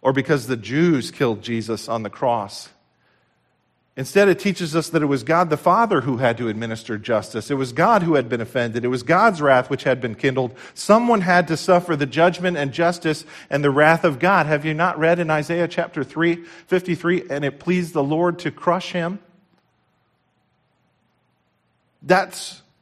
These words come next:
what Jesus endured in our place for our sins as our substitute. That's what that little phrase means on the screen, "for you."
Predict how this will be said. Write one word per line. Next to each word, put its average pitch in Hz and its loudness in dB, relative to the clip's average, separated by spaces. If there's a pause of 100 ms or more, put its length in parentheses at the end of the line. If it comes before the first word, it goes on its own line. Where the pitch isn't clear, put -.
(140)
what 143 -2
Jesus 147 -6
endured 139 -2 (200)
in 170 -2
our 143 2
place 123 -4
for 165 -2
our 127 4
sins 123 -6 (320)
as 165 4
our 147 4 (320)
substitute. 135 -2 (220)
That's 160 2
what 185 0
that 165 2
little 175 2
phrase 165 -2
means 156 -6
on 143 -2
the 131 -6
screen, 151 -4
"for 180 0 (440)
you." 117 -4